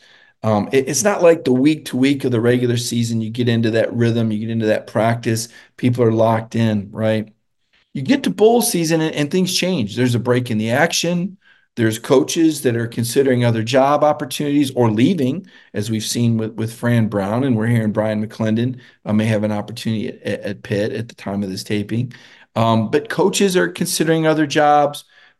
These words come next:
Players now are considering the portal. Players are hearing from different people about pre, pre, pre-portaling,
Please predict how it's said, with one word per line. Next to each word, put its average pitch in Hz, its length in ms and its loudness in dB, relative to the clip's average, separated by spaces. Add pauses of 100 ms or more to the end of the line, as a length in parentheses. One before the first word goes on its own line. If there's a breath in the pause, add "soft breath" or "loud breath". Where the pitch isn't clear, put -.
Players 165 500 2
now 117 600 0
are 123 160 4
considering 127 640 0
the 113 100 -2
portal. 151 720 2 (380 soft breath)
Players 147 560 2
are 113 160 -4
hearing 151 420 0
from 139 180 -6
different 131 300 -2
people 143 400 2
about 123 320 2
pre, 240 220 4
pre, - 380 -4
pre-portaling, 110 840 2